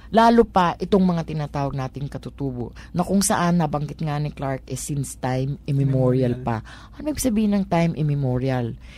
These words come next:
Speaker 1: Hindi na malaman kung kailan nag-umpisa?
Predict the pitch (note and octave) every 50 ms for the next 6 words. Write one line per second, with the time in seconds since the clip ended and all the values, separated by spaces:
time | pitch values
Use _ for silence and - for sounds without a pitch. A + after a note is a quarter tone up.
0 | - - - - D3+ C#3+ C#3 D3+ D#3 D3+ D3+ C#3+ C#3 C3+ C3 C3 C3 C3 C3 B2
1 | B2+ C3+ C3+ C3+ C3+ C#3 D3 A#3+ - - - C4 G#3+ - F#3+ F#3 F3 F3 F3 E3+
2 | - - D#3 F3 - - - - - - D#4